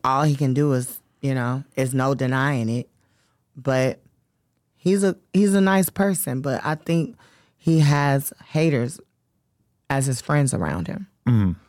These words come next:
Speaker 2: What is your beef with Boosie?
Speaker 1: My beef with Boosie is he's so negative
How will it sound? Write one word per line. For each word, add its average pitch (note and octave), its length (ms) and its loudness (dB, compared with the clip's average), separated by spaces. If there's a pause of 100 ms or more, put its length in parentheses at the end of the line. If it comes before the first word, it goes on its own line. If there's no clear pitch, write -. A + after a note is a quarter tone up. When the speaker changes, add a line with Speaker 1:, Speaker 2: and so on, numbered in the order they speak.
(420)
Speaker 2:
What C3+ 220 2
is G3+ 320 2
your C3+ 120 2
beef A2+ 360 0
with F2 200 -2
Boosie? F#2+ 420 -2 (1120)
Speaker 1:
My C3+ 220 0
beef D3 340 0
with A#2+ 120 -2
Boosie C#3 400 -2
is B2 200 -2
he's D3 260 -4
so C3+ 400 -2
negative G#2 560 -4